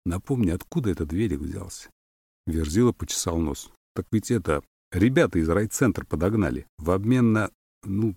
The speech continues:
помнишь?" Сталик перебил его. "Ну всё, вспомнил". Он затянулся бычком в последний раз и щелчком выбросил в сторону баскетбольного кольца. "Кислый, притащи велик, отдай пацанчику. Видишь, на что он готов ради него? Чуть не убил меня".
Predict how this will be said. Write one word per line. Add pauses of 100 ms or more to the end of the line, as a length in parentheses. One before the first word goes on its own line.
(140)
помнишь?" (600)
Сталик
перебил
его.
"Ну
всё, (240)
вспомнил". (360)
Он
затянулся
бычком
в
последний
раз
и
щелчком
выбросил
в
сторону
баскетбольного
кольца. (100)
"Кислый, (100)
притащи
велик,
отдай
пацанчику. (380)
Видишь,
на
что
он
готов
ради
него? (480)
Чуть (100)
не
убил
меня".